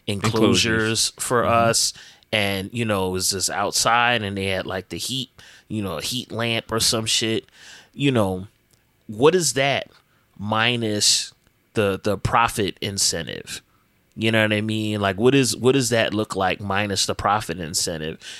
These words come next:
Speaker 1: where you can, you know, create, you know, I don't know if it would be modular or mobile homing or, uh, homes or whatever,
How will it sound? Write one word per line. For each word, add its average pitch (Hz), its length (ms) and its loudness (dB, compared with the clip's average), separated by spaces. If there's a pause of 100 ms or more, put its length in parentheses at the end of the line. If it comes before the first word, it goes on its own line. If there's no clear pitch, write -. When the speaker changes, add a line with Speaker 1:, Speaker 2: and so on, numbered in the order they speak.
(140)
Speaker 1:
where 107 160 2
you 104 200 0
can, 95 520 -4
you 113 120 -4
know, 95 200 -4
create, 110 680 0 (1080)
you 110 180 -6
know, 92 360 -8
I 107 100 0
don't 101 160 -2
know 101 140 -4
if 92 120 -6
it 95 80 -6
would 92 160 -8
be 92 240 -4
modular 101 840 2
or 95 40 0
mobile 98 680 0
homing 107 540 0
or, 95 380 -4
uh, 92 200 -4
homes 117 380 0
or 98 80 -2
whatever, 104 640 2